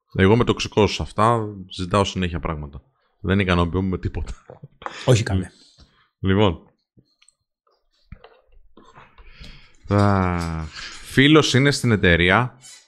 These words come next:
Speaker 1: με τον τοξικό πατέρα του, Χρήστο Σκού. Προσπαθεί να τα βγάλει πέρα, αλλά ώρες τσακώνονται και για τα αυτονόητα.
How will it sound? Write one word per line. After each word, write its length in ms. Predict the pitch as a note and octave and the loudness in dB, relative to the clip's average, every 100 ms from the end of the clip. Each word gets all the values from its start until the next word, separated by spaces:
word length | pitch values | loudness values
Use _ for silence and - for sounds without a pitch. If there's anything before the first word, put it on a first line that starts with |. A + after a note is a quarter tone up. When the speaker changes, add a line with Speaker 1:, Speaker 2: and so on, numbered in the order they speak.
| _ _ _ _ _ - _ - | _ _ _ _ _ -20 _ -2
Speaker 1:
με 120 | G2 | 0
τον 100 | F#2+ | 4
τοξικό 340 | F#2+ - A#2+ | 2 2 0
πατέρα 380 | G#2 F#2+ G#2 E2+ | 2 2 2 2
του, 160 | - - _ _ - - _ - | -2 -18 _ _ -20 -20 _ -2
Χρήστο 360 | G#2+ A2+ - | 2 4 2
Σκού. 380 | - - G2 - _ _ _ _ _ _ _ _ _ _ | -4 0 -2 -2 _ _ _ _ _ _ _ _ _ _
Προσπαθεί 420 | G2+ - G2+ C3 | -2 0 2 2
να 60 | B2+ | 2
τα 100 | G#2 | 2
βγάλει 280 | A2 A#2+ F#2+ | 2 2 2
πέρα, 520 | G2 A2 B2 - _ | 2 4 2 -2 _
αλλά 320 | G2+ G2+ G2 | 2 4 6
ώρες 280 | G#2+ B2+ B2+ | 6 4 0
τσακώνονται 800 | - F2+ G2+ G2+ G2 G#2+ C3 C3 - | 0 -2 0 0 0 -2 -4 -6 -4
και 80 | |
για 120 | G2+ G2 | 0 0
τα 60 | |
αυτονόητα. 600 | G2 G2 G#2 G#2+ - C#2+ | 0 -2 0 0 -2 -10